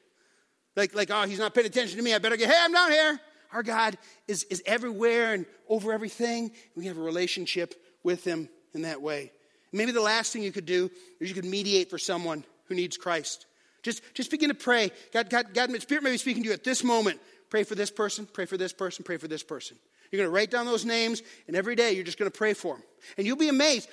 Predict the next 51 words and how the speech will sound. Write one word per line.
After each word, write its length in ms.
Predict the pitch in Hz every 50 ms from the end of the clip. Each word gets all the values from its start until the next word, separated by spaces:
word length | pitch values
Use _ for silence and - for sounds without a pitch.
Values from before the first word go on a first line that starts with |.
| - - _ -
God 160 | 214 233 254
will 80 | 277
start 240 | - - 311 269 -
creating 240 | - 254 220 196 196
opportunity. 640 | 185 - - - - 240 247 247 277 285 294 269 - - - -
He, 120 | - 262 277
he 140 | 214 285 311
might 180 | 339 311 247
actually 200 | 254 240 - 208
bring 140 | 190 240 208
some 100 | 185 185
struggle 380 | - - - 208 226 226 254 254
in 80 | 262
their 140 | 262 262 262
life. 200 | 262 269 277 254
You 60 | 208
say, 180 | - 247 226 220 - - -
"So 300 | - - - - 247 240
arrogant. 360 | 247 240 240 226 208 185 185 170
This 100 | 175 -
person 260 | - 220 202 - 208
is 80 | -
so 200 | - - 226 233
against 340 | 233 214 220 220 208 - -
God." 300 | 220 214 202 190 175 143 - - - - -
You 200 | - 214 208 214
know 100 | 226 240
what 140 | 269 277 208
breaks 240 | 240 254 247 247 -
that 220 | 262 233 226 233
down 400 | 226 208 214 214 226 247 262 247 - - - _
is 100 | - 175
how 160 | - 220 220 190
real 300 | 175 190 220 226 214 185
life 340 | 180 190 190 196 185 -
gets. 420 | - 151 - - - - - - - - _ _ _ _ _ _ _ _ _ _ _ _ _ _ _ _ _ _ _ _ _ _
And 100 | - 160
then 80 | 175 180
all 180 | 180 190 214 233
of 60 | 247
a 40 | 220
sudden, 300 | - - 240 233 226 220
they're 80 | 190
looking 260 | 180 202 208 - 240
around 300 | 220 214 208 208 208 208
and 100 | 202 185
saying, 220 | - - 208 196 202 - - - _ _ _ -
"Oh, 60 | 208
yeah, 260 | 220 226 233 214 180
that 160 | 175 190 -
person 480 | - - 214 202 - - 208 196 185